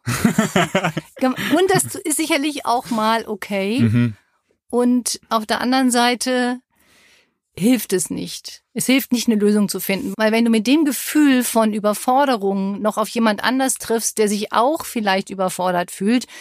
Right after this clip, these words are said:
Speaker 2: die zwei, die drei dann gemeinsam noch darüber reden, wie überfordert sie sind,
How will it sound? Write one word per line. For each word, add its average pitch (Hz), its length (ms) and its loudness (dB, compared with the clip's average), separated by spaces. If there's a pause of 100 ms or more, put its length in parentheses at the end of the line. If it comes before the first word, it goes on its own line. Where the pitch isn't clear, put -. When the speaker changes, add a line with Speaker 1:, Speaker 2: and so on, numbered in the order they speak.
(240)
Speaker 2:
die 254 160 2
zwei, 226 400 2
die 226 160 -2
drei 208 340 0
dann 220 360 -2
gemeinsam 226 800 2
noch 220 180 0
darüber 202 400 0
reden, 220 400 0
wie 285 220 4
überfordert 247 680 0
sie 202 160 -4
sind, 180 360 -4